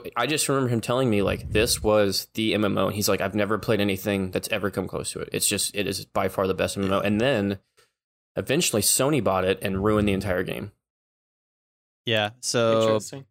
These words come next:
Speaker 2: so basically, there was, like John saying, there's all these different races you could play. Like, you could play, like, the Twi'leks, you could play, like, all, like, all kinds of different classes. You could be, like, just an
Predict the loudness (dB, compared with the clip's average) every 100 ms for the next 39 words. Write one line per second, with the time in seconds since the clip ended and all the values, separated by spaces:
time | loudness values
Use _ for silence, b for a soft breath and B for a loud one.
0 | _ _ -2 0 2 2 0 -2 0 2
1 | 0 0 -2 -2 -6 -4 -2 -2 -2 -4
2 | -2 -2 -2 0 2 2 2 0 -4 0
3 | 2 2 0 -2 -2 -2 0 2 4 4
4 | 4 2 0 -2 -6 0 0 0 -6 -4
5 | 0 2 2 -2 -6 -8 -2 0 0 0
6 | 0 0 -6 _ _ -2 0 -2 -6 -6
7 | -8 -10 -10 -10 -2 0 0 -4 -6 _
8 | _ _ -4 -4 -4 0 2 4 2 -2
9 | _ -4 0 -2